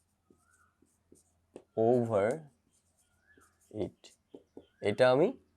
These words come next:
ভেবে দেখব। I will think over it। এটা আমি ভেবে দেখব। আমরা অনেক সময় কথার ছলে বলে থাকি, কথার ফাঁকে বলে থাকি, "এমনটা আর হবে না।" কখনো কোনো ভুল করে থাকলে তারপর আমরা বলি, "এমনটা আর হবে না, এই কাজ আর হবে না।" তাহলে এই বাক্যের ইংরেজি আমরা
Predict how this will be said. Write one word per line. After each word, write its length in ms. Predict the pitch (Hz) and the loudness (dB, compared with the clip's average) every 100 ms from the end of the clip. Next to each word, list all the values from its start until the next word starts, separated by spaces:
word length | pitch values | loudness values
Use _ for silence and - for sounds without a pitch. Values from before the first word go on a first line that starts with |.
| _ - | _ -6
ভেবে 220 | 123 107 | -2 0
দেখব। 220 | 92 87 90 | 0 -4 -2
I 140 | 98 | 0
will 240 | 113 123 131 - | 2 2 0 -2
think 160 | 151 165 | -4 0
over 260 | 127 107 98 | 0 0 -2
it। 200 | 85 - _ _ | -4 -10 _ _
এটা 240 | - 117 | -6 -2
আমি 140 | 117 143 | -2 -2
ভেবে 260 | 117 98 | -4 -4
দেখব। 340 | 95 95 127 - _ _ _ - - _ _ | -4 -8 -10 -18 _ _ _ -20 -20 _ _
আমরা 180 | 127 147 | 0 2
অনেক 160 | 151 151 | 4 4
সময় 160 | 156 151 | 2 0
কথার 200 | - 147 | -2 -4
ছলে 220 | - 147 | -2 -2
বলে 220 | 135 139 | 0 0
থাকি, 400 | 135 131 131 123 - _ | -2 -6 -4 -6 -10 _
কথার 260 | 120 127 | -6 -6
ফাঁকে 240 | 117 123 120 | -8 -6 -4
বলে 240 | 113 117 | 0 -2
থাকি, 380 | 120 117 110 107 - _ _ _ | -2 -8 -8 -8 -12 _ _ _
"এমনটা 420 | 135 139 139 123 | -2 0 0 2
আর 80 | 117 | 0
হবে 240 | 107 92 87 | 0 -4 -6
না।" 180 | 82 - | -10 -12
কখনো 300 | 113 110 113 | -10 -4 -4
কোনো 160 | 107 107 | -2 -4
ভুল 180 | 104 113 | -4 -2
করে 180 | 117 | -4
থাকলে 420 | 110 117 117 104 - _ _ | -4 -8 -8 -8 -8 _ _
তারপর 260 | - 107 117 | -4 -4 -2
আমরা 160 | 107 107 | -2 -2
বলি, 320 | 98 101 92 - _ | -2 -4 -6 -12 _
"এমনটা 440 | - 120 120 120 117 | -4 -2 -2 -2 -2
আর 80 | 135 127 - | -2 -6 -6
হবে 180 | 101 | -6
না, 180 | 92 78 - - - | -6 -10 -20 -20 -6
এই 160 | 123 | -4
কাজ 240 | 123 123 123 | 0 0 2
আর 140 | 127 | 0
হবে 300 | 117 117 95 | 0 -2 -2
না।" 140 | 87 - - - _ | -4 -12 -20 -20 _
তাহলে 340 | 117 123 147 208 _ - | 0 2 0 -2 _ -4
এই 160 | 147 | -2
বাক্যের 360 | 143 135 - 120 | 0 -2 0 0
ইংরেজি 260 | 113 110 | 0 0
আমরা 240 | 104 110 | 0 0